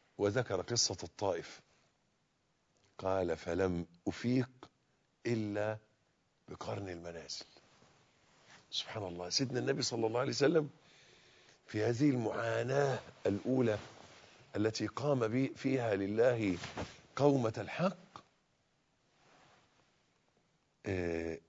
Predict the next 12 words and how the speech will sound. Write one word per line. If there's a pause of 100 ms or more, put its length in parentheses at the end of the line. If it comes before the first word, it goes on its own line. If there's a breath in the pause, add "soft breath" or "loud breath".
(120)
تعب (2250)
وبذل. (2250)
لذلك (760 soft breath)
قال
العلماء (920)
في
قومة
البداية
هذه: (920 soft breath)
"الراحة (1160)
ضد
الإخلاص".